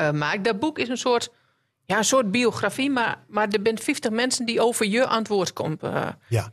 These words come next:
Speaker 1: in, in het boek. En die
Speaker 2: Ja.
Speaker 1: vertelt wat over, eh, o-, over vijftig jaar echt bij mij is, volgens mij, hè?
Speaker 2: Ja, p-, precies. Eh,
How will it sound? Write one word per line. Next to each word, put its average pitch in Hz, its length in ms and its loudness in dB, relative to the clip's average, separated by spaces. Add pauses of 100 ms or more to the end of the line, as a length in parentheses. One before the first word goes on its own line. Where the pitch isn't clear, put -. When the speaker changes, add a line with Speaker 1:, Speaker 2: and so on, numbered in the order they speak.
Speaker 1:
in, 180 320 -2
in 180 160 0
het 175 200 -8
boek. 156 380 -4
En 185 100 0
die 185 80 -2
Speaker 2:
Ja. - 60 -10
Speaker 1:
vertelt 208 280 0
wat 196 320 0
over, 190 480 0 (680)
eh, 156 580 0
o-, 180 220 0
over 190 320 2
vijftig - 420 -4
jaar 180 200 2
echt 165 200 -2
bij - 120 -14
mij - 180 -6
is, - 160 -6
volgens - 240 -12
mij, 156 160 -2
hè? 247 120 2 (520)
Speaker 2:
Ja, 101 360 0
p-, - 200 -12 (260)
precies. 123 500 -2
Eh, 123 720 -2